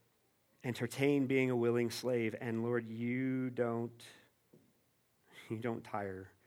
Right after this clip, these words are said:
Lord, help us to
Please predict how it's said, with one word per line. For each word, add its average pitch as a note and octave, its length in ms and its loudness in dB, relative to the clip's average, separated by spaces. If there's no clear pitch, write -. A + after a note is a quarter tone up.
Lord, A#2+ 140 4
help C#3 240 4
us B2 180 0
to A2+ 340 -2